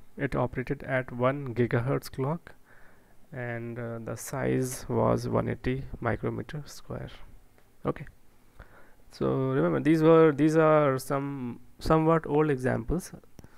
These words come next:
and because the present day, uh, microprocessors contain, uh, more than one billion number of transistors, more than one billion number of transistors.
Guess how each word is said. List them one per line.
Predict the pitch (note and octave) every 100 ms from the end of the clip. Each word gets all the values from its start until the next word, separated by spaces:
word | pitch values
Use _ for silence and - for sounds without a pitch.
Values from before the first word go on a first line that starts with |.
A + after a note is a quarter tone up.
| - - - - - - -
and | B2+ B2+ B2+ B2+ B2
because | C#3 B2+ B2+
the | C3
present | C#3 C3+ D3
day, | C#3 C#3 C#3 C#3 - - - - - -
uh, | D3 B2+ -
microprocessors | B2+ A#2+ C#3 C3+ B2+ C3+ C#3+ C#3 C3+
contain, | - B2+ B2+ B2+ B2+ B2 B2 B2 - - - - - - - -
uh, | C3 B2 A#2+ A#2+ A#2+ -
more | C#3+ C#3+ D3+ D3
than | C#3+ C#3+ B2+
one | C#3 C3
billion | A#2+ C3+ C#3+ D#3 C3
number | A#2 A#2+
of | A2+ -
transistors, | A2 G#2+ A2 - B2 B2 - - - - _ _ - - - _ _ -
more | C3 B2+ B2+
than | C3 B2+ B2
one | C3 A#2+
billion | A#2 A#2+ B2+ A#2
number | A2+ A#2
of | A#2
transistors. | - A#2+ A2 A2+ - C3 -